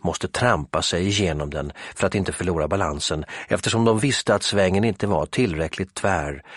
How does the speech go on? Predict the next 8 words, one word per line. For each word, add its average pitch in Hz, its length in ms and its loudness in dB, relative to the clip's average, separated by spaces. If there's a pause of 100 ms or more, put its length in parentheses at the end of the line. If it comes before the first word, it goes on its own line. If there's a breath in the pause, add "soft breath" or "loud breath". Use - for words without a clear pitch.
(200 loud breath)
för - 200 2
att 90 180 2
de 95 240 2
ens 98 460 0
skulle 90 280 0
behöva 80 400 0
sakta 87 400 -2
ner 80 460 -2